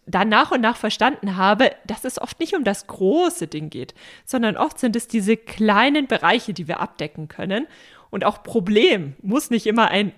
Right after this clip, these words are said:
super innovatives neues Produkt dann letztlich sein, wa-, was dann dieses Problem löst, sondern man kann tatsächlich auch Probleme lösen, die auch schon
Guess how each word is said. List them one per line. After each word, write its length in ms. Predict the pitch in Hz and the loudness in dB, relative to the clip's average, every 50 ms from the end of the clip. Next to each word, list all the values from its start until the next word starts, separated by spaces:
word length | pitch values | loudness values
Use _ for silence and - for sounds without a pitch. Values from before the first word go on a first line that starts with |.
| _ | _
super 720 | - 202 175 185 285 - - 330 262 247 240 240 240 - - | -10 -8 -2 -2 -2 0 4 4 6 6 6 6 4 2 0
innovatives 720 | 240 277 311 262 226 214 214 - - 240 240 220 214 - - | 0 0 0 2 2 0 0 0 -2 0 0 0 -2 -4 -2
neues 340 | 208 190 196 208 226 - | 0 2 2 2 0 -2
Produkt 540 | - - - 180 151 185 233 - - - - | -6 -8 -6 -4 -2 0 -2 -2 -4 -2 0
dann 120 | 233 196 190 | 2 2 2
letztlich 420 | 165 170 165 - - - 156 - | 0 -2 -4 -8 -12 -12 -12 -12
sein, 440 | - - - - 165 190 254 302 - - | -12 -12 -10 -6 -4 -4 -4 -4 -8 -10
wa-, 240 | - 165 160 - - - _ - | -10 -8 -8 -8 -10 -10 _ -20
was 320 | 98 95 170 180 175 - | -10 -6 -6 -6 -4 -4
dann 200 | - 180 170 165 | -6 -4 -4 -4
dieses 220 | 180 175 160 151 | -4 -4 -6 -6
Problem 420 | - - 190 151 151 165 165 156 151 | -6 -6 -6 -4 -2 -2 -2 -2 -2
löst, 340 | 156 160 185 294 - - - - - - - - - - - _ _ _ _ | -2 0 0 0 0 -4 -10 -20 -20 -20 -20 -20 -20 -20 -20 _ _ _ _
sondern 500 | - 196 185 202 202 233 233 240 240 233 233 | -4 0 2 4 4 6 6 4 2 2 -2
man 120 | 190 196 | -6 -8
kann 200 | - - 233 233 | -6 -4 -4 -4
tatsächlich 500 | 214 233 196 - - 208 226 - 247 - | -2 -2 -2 0 -2 -4 -4 -4 -6 -6
auch 100 | - 202 | -6 -6
Probleme 420 | - - 240 190 208 214 214 226 233 | -4 -4 -2 0 2 2 4 4 4
lösen, 300 | 214 220 226 220 240 226 | 4 4 2 2 0 -2
die 120 | 196 - | -2 -2
auch 100 | - - | -4 -4
schon 240 | - - 277 285 | -4 -4 -4 -4